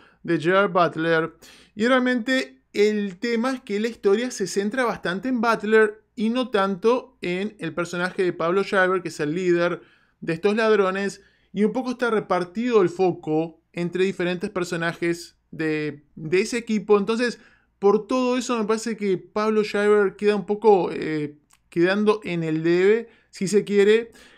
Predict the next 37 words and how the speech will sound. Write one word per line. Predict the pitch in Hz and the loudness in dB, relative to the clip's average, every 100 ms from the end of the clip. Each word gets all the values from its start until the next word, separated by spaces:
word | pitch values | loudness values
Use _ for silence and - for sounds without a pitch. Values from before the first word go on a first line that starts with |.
| _ | _
Quien | 254 330 | -4 0
realmente | 302 233 294 294 | 0 0 0 -2
puede | 165 226 269 247 | -2 -2 0 0
brillar | 165 143 139 208 254 294 - _ _ - | -2 -2 2 2 2 -2 -14 _ _ -6
de | 151 170 170 | 0 2 2
los, | 160 160 160 151 - - - _ | 0 -2 0 -2 -6 -20 -20 _
eh, | 160 147 139 | -8 -6 -6
antagonistas | 147 180 202 226 208 - 233 233 - | -4 0 2 2 0 -2 -2 -2 -2
es | 196 208 - | 0 0 0
O | 190 | 0
J | 175 185 | 4 2
Jackson | 185 190 208 196 | 2 -2 -2 -2
junior, | 220 277 156 131 _ _ - - - - | 0 -2 -4 -8 _ _ -20 -20 -20 -4
que | 175 | 0
ya | 170 | 4
había | 208 214 | 4 4
dejado | 208 220 208 | 2 0 0
una | 196 | 2
buena | 180 202 | 0 0
impresión | 220 196 196 - 185 190 | 0 -2 -4 -4 -6 -6
con | 180 175 | -6 -6
Straight | 170 185 180 180 | -6 -4 -4 -2
Outta | 170 170 - | -4 -4 -2
Compton, | 285 269 - 202 202 185 _ _ _ _ - | -2 0 0 0 0 -4 _ _ _ _ 0
y | 214 | 2
acá | 214 247 | 2 2
deja | 277 294 | 0 0
de | 254 | 0
manifiesto | 214 196 175 226 233 | 0 -2 -4 -6 -2
que | 202 | 0
realmente | 185 196 208 | 0 0 -2
tiene | 214 214 | 0 0
un | |
registro | 190 175 - 208 233 | -2 -4 -6 -8 -4
interpretativo | 220 196 175 170 190 214 | 0 0 0 -2 2 0
que | - 165 | 2 0
va | 175 202 202 | 2 2 0